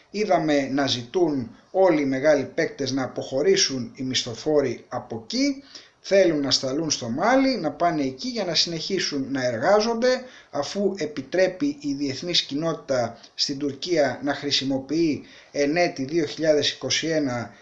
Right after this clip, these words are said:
μισθοφορικούς τέτοιου είδους, ε, στρατούς. Ε, θα πάνε και στο Μάλι για να κάνουν όσα έκαναν στη Λιβύη.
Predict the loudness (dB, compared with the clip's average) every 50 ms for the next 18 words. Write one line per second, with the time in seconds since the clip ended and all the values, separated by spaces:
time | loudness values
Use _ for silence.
0 | -20 _ -10 -6 -2 0 0 0 -2 -4 -2 -2 -2 -2 -2 -4 -4 0 2 2
1 | 2 2 0 -2 -2 -2 -2 -2 -4 -4 -2 -2 -2 -2 -2 -2 -2 -2 -2 -2
2 | -4 -6 -6 -4 -4 -4 -2 -2 -4 -4 -4 -6 -4 0 0 2 2 2 0 0
3 | -2 -14 -20 -20 -20 -20 -20 -20 -20 -20 -20 -20 _ _ _ _ -8 -2 2 4
4 | 4 4 2 0 -2 -2 -2 0 2 4 4 4 4 2 0 -2 -2 -2 -2 -2
5 | -2 -2 0 2 2 4 4 4 2 0 -2 -2 -2 -2 0 0 -2 -2 -2 -2
6 | 0 0 -2 -4 -6 -8 -6 -4 -4 -2 0 2 4 4 4 4 4 0 0 0
7 | 0 0 2 0 0 0 0 -2 -2 -2 0 2 2 4 4 2 0 -2 -6